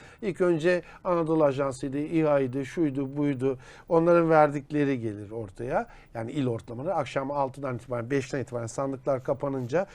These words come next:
köylerden gelmeye başlar. Ama Y S K imza, y-, ıslak imzaların sayımını verir.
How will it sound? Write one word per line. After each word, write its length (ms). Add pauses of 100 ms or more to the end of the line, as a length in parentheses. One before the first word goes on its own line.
(180)
köylerden 680
gelmeye 400
başlar. 360 (280)
Ama 180
Y 220
S 160
K 280
imza, 500
y-, 640
ıslak 320
imzaların 720
sayımını 580
verir. 320